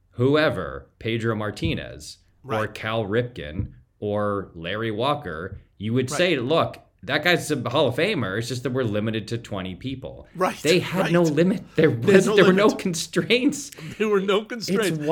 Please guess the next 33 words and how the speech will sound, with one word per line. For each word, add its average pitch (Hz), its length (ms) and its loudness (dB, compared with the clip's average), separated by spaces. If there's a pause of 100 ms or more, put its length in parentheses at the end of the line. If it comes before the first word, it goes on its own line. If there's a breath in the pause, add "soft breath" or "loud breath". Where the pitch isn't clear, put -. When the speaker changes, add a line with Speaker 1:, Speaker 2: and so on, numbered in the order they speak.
(260)
Speaker 2:
it, 196 60 8
Speaker 1:
wild. 101 180 2
Speaker 2:
and 208 120 2
again, 202 400 0 (400 loud breath)
it's, 175 300 0
it's 185 140 -2
unprecedented 190 720 -2
in 139 80 -12
the 151 80 -10
Hall's 131 200 -6
history 131 340 -12
for - 140 -20
them 120 200 -14
to 135 80 -16
give. 117 420 -12 (500 soft breath)
I 180 40 -8
mean, 208 100 0
they're 220 140 2
so 277 400 -2
cautious 226 720 -10
about 123 280 -10
this. 107 120 -16 (200 loud breath)
But - 100 -4
here's 339 220 -2
what, 233 240 -8
the 175 100 -2
other 220 160 0
thing 165 200 -8
about 147 260 -4
it 120 40 -16
that 131 180 -12
sort 170 300 -4
of, 139 180 -6